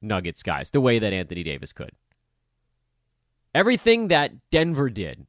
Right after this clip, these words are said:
everything the Warriors did, everything the Grizzlies did, was to try to avoid Anthony Davis in a way that none of these teams are treating anybody else that way. And to me, wh-, you know, when I look at this series,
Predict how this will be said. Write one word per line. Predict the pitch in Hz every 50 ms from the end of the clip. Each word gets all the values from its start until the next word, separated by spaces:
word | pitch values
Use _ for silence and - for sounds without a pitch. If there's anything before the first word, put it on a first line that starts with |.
| _
everything | 127 147 175 185 185 175
the | 156
Warriors | 127 120 139 156 165 165 143 120 110 104 90
did, | 85 92 92 76 64 - - _ _ _ _ _ _
everything | - 147 160 180 175 170 151
the | 131
Grizzlies | 110 98 117 139 180 175 123 120 110 95 87 80 76
did, | 76 90 76 - - - _ _ _ _ _ _ _ _ _ _
was | _ 117 127 -
to | - 131
try | - - - - - 151 151 156 160 175 175
to | 147 - - - 151 147 139
avoid | 127 113 95 92 101 135 139 139 135 131 127 127 -
Anthony | 113 117 117 107 - 107 101 90
Davis | 82 104 101 90 73 76 76 - -
in | - 151 151
a | 147
way | 156 160 160
that | 147 139 131 127 - _ _ _ _ _ _ _ _ _ _ _ _ _ _ _ _ -
none | 147 165 202 214
of | 214
these | 202 196 -
teams | - 185 180 170 143
are | 143
treating | - - 147 147 135 127 127
anybody | - - 123 123 117 104 98 90
else | 71 71 - -
that | - 80 73 -
way. | - 52 50 50 - _ _ _ _ _ _ _ _ _ _ _ _ _ _ _ _ _ _ _ _ _ _ _ _ _ _ _ _ _ _ _ _ _ _ _ _ -
And | 170 185 147 - _ -
to | - - 202
me, | 220 254 311 302 247 196 175 180 - _ _ -
wh-, | 156 165 185 -
you | - 170 175
know, | 170 170
when | 175 170
I | 170
look | 180 226 294 -
at | 247
this | - 185 -
series, | - - - 196 160 117 98 98 117 - - - -